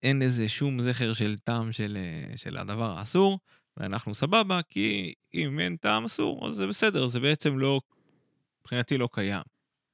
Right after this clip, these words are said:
למרות שאני יודע שזה שם. יש לך איזשהו רעיון למה, למה בשעטנז, כאילו, אני, אני, אני דתי פנאט, ואני אומר, "תשמע, זה לא מעניין אותי, כל החליפה של השבע מאות מיליון דולר,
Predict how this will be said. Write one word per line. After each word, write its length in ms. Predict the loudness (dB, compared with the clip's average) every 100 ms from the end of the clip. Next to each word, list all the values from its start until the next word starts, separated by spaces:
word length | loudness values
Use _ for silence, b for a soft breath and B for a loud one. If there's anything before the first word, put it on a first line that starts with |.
| _
למרות 280 | 2 4 6
שאני 140 | 6
יודע 260 | 6 6 6
שזה 260 | 6 6 6
שם. 200 | 4 0 -4 _ _ _ _ _ _ _ _ _ _ b b 4
יש 120 | 6 8
לך 60 |
איזשהו 380 | 8 8 6 4 0 4
רעיון 580 | 8 10 8 8 6
למה, 220 | 6 6 4 -2 _ _
למה 260 | 2 4 4
בשעטנז, 680 | 4 2 2 4 4 6 4
כאילו, 300 | 4 4 4
אני, 260 | 2 0
אני, 420 | 0 0 0 -2 -2
אני 220 | -2 0
דתי 340 | -2 0 0
פנאט, 540 | 2 2 4 4 2 0
ואני 220 | 0 2
אומר, 360 | 4 6 6 4 -4 b b b b _
"תשמע, 360 | 2 4 4 4
זה 100 | 2
לא 100 | 2
מעניין 240 | 2 2
אותי, 260 | 0 0 0
כל 160 | 2 2
החליפה 460 | 2 0 2 0
של 160 | 0 0
השבע 1000 | 0 -2 -2 -4 -8 -8 -6 -6 2 4
מאות 220 | 4 2 2
מיליון 420 | 4 4 4 4
דולר, 300 | 6 6